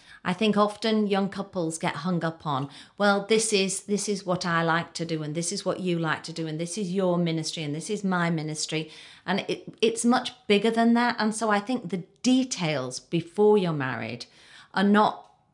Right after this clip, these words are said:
really as important as the who are you going to do this with. So you've already chosen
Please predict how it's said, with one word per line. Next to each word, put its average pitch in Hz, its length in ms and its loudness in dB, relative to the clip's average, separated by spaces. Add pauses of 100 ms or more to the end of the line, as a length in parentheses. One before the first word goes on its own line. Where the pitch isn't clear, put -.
(180)
really 196 540 2
as 185 180 0
important 175 720 -2
as 160 320 0 (300)
the 185 100 6
who 185 340 0
are 185 40 4
you 175 120 2
going 156 300 0
to 147 120 -8
do 135 180 -4
this 110 300 -10
with. 80 200 -12 (280)
So - 140 -2
you've 190 200 2
already 233 440 4
chosen 214 760 2